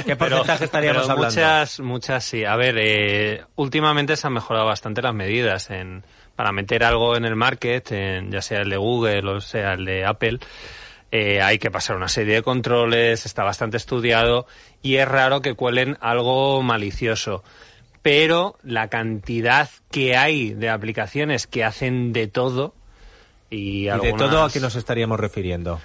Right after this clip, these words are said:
Speaker 2: Pues vamos a ver, por ejemplo, tenemos chorradas como una linterna. La linternita típica que te bajas para encender el flash y utilizar el móvil como si fuera una linterna.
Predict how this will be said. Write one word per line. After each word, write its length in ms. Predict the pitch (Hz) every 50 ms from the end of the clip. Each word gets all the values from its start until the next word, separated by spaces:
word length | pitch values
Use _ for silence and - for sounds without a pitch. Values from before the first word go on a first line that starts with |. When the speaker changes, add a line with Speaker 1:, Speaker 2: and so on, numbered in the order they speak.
| - - _ -
Speaker 2:
Pues 220 | - 120 113 110
vamos 320 | 110 123 127 143 147 135
a 60 | 143 143
ver, 140 | 170 208
por 100 | 175 139
ejemplo, 280 | 117 110 127 123 135 151
tenemos 460 | 147 165 165 165 165 180 180 - -
chorradas 400 | - - 127 117 117 120 139 147
como 300 | - - 170 160 151 143
una 160 | 131 123 117
linterna. 640 | 110 113 110 104 101 165 214 226 226 156 104 95 95 101
La 560 | 107 110 104 101 98 98 95 92 92 95 92
linternita 760 | 95 104 101 107 107 107 101 113 107 113 120 113 - 127 120
típica 400 | - 131 123 139 131 139 139 135
que 120 | 127 131
te 120 | 117 135
bajas 600 | 131 143 147 143 - - 170 170 175 185 196 190 -
para 440 | _ - 139 131 143 156 170 175 156
encender 400 | 131 113 - 117 107 110 110 120
el 80 | 123 117
flash 480 | - 147 151 160 180 208 208 - -
y 20 | 135
utilizar 380 | 113 113 110 107 101 - 120
el 80 | 117 120
móvil 260 | 120 127 147 175 175
como 180 | 123 117 113 104
si 100 | 110 101
fuera 180 | - 120 120 131
una 160 | 131 127 107
linterna. 500 | 98 101 101 98 151 156 160 127 95